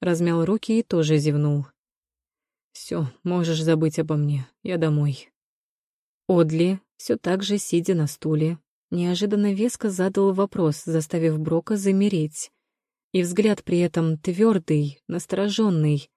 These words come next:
заставляющий понять, что сейчас перед Броком не друг, с которым он прошёл не одну сотню лиг. Сейчас перед ним профессионал. «Чем ты занимался с четырёх до девяти вечера?» Брок собрался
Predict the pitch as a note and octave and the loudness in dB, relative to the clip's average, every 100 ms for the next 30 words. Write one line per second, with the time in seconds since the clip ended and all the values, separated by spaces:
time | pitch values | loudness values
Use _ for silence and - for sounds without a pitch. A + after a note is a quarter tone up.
0 | _ _ _ - E3 D#3 E3 E3 E3 D#3 | _ _ _ -6 -4 -2 0 2 4 2
1 | F3 D#3 D#3+ F3 E3+ - F3 - G3 - | 0 -2 -2 -2 -2 -4 -6 -6 -8 -4
2 | G3+ - F3 F3 E3 E3+ E3 - E3+ E3 | -6 0 2 4 4 2 2 2 -2 -2
3 | F#3+ F#3 F3+ F#3 D#3+ - - _ _ - | -2 0 0 0 -2 -8 -20 _ _ -10
4 | E3 D#3 D#3 D#3 D3+ D#3+ D#3 - E3+ D#3+ | -4 0 2 2 0 -2 -2 0 0 2
5 | D#3 D3+ D#3+ D#3 E3+ D#3 D#3+ D#3 D3+ D3+ | 0 0 0 0 -2 0 0 0 0 -2
6 | - _ _ _ _ _ _ - B3+ - | -8 _ _ _ _ _ _ -4 -4 -2
7 | G3 - A#3 A#3 F#3+ E3 D#3+ F3 D#3+ E3+ | -4 -2 2 2 2 2 0 -2 -6 -6
8 | - G#3 G3 C#3+ C#3 B2+ _ _ _ _ | -2 0 2 2 0 -4 _ _ _ _
9 | _ _ _ _ _ _ _ _ _ - | _ _ _ _ _ _ _ _ _ -6
10 | E3 D#3+ D#3+ D#3+ D#3+ E3+ E3 - D3+ - | -4 -2 -2 0 0 0 -2 -4 -6 -4
11 | D3+ E3+ F#3 F3+ E3 D#3+ D#3+ D#3+ - F3 | -6 -2 -2 0 0 0 0 -2 -2 -2
12 | E3+ D#3+ - D#3+ C3 - _ _ _ _ | -2 -2 -6 -6 -8 -10 _ _ _ _
13 | _ _ _ _ F3 D#3+ D#3 G3+ F#3 D3+ | _ _ _ _ 2 2 2 0 0 0
14 | C#3 - G#3 | -2 -4 -6